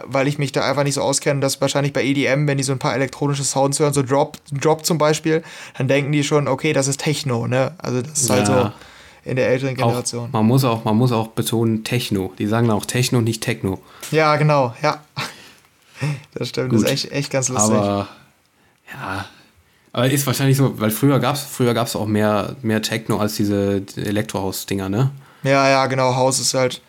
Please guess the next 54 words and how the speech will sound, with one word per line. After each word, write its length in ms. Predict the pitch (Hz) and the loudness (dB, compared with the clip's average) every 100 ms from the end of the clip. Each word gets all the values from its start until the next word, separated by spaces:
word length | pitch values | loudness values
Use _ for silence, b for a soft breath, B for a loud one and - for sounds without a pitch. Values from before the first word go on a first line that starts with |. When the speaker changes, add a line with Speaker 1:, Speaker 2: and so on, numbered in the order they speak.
| b _ | b _
Speaker 1:
hat, 180 | - - | -8 -4
hat, 220 | 120 120 | -2 -2
hat 140 | 131 139 | -2 -2
sie 200 | 156 139 | 0 -2
so 80 | 127 | -2
ein 60 | |
bisschen 160 | 135 131 | -6 -6
eingeholt, 480 | 123 131 120 120 120 | -6 -4 -2 -2 -4
ne? 160 | 123 131 _ - | -8 -12 _ -8
Speaker 2:
Genau, 420 | 98 95 95 98 | -4 -2 -4 -6
Speaker 1:
Aber 180 | - 139 | -2 0
Speaker 2:
ja. 60 | 139 | 2
Speaker 1:
weißt 220 | 135 160 | 2 2
du, 120 | 208 - | 0 2
weißt 200 | 160 196 | 0 0
du, 40 | |
wie 60 | 196 | -2
die 80 | |
Umfrage 440 | 131 156 - 156 131 | -2 -4 -2 0 2
ausgegangen 480 | 135 151 - 233 226 | 0 0 -2 0 0
ist 100 | 226 | -2
von 160 | 208 | -2
Porter 240 | 190 196 175 | -2 0 2
Robinson? 520 | 170 190 185 190 175 - | 2 0 -2 -6 -8 -12
Ich 80 | - | -4
konnte 180 | 175 156 | -2 2
es 20 | |
leider 180 | 165 165 | 4 4
nicht 120 | 156 | 4
sehen, 180 | 165 170 | 2 2
weil 60 | |
ich 80 | 143 | 0
kein 120 | 151 | -2
Twitter 260 | 143 156 139 | -2 0 0
hab 160 | 147 147 | 0 0
und 60 | |
nicht 140 | 139 131 | -2 -2
abstimmen 300 | 147 151 135 | -2 -4 -2
konnte, 280 | 127 160 | -2 0
aber 300 | 139 131 131 - _ _ _ - | 0 0 -2 -6 _ _ _ 0
Speaker 2:
Nee, 220 | 120 120 | 4 4
Speaker 1:
es 80 | 110 | 4
ist 60 | 107 | 2
Speaker 2:
ke-, 100 | 107 | -2
keine 240 | 104 107 | 0 0
Ahnung, 260 | 104 104 95 | 2 0 -2
nee, 140 | 101 95 | -4 -2
hab 120 | 101 | -4
ich 80 | 98 | -4
gar 80 | 101 | -6
nicht 180 | 101 - | -6 -8
geguckt, 200 | 107 101 | -8 -8
ehrlich 200 | 92 - | -8 -8
gesagt. 280 | 95 98 | -8 -8